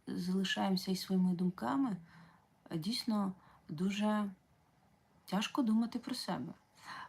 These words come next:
Поміркуйте, будь ласка, коли ви все ж таки знайшли ту можливість побути наодинці в тиші, чи міркуєте ви про себе, чи все ж таки ви думаєте про когось? Напишіть, будь ласка, в чат,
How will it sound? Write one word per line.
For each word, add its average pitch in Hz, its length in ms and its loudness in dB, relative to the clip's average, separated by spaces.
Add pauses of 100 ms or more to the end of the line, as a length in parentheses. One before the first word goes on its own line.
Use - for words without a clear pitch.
Поміркуйте, 262 460 4
будь 170 160 -2
ласка, 160 520 -4
коли 208 220 2
ви 208 260 2 (380)
все 185 260 -2
ж 185 120 -4
таки 185 360 -2
знайшли 185 560 0
ту - 160 -4
можливість 180 580 0
побути 180 420 -2
наодинці 170 640 0
в 165 80 -10
тиші, - 380 -6 (460)
чи 202 380 2 (120)
міркуєте 202 680 2
ви 196 120 2
про 208 180 -4
себе, 277 580 2 (800)
чи 214 300 2
все 233 260 -2
ж - 120 -4
таки 240 340 -2
ви 220 480 2 (920)
думаєте 220 480 6
про 208 180 0
когось? 160 720 -2 (1300)
Напишіть, 220 400 -2
будь 156 200 -6
ласка, 165 320 -6
в - 40 -14
чат, - 360 -4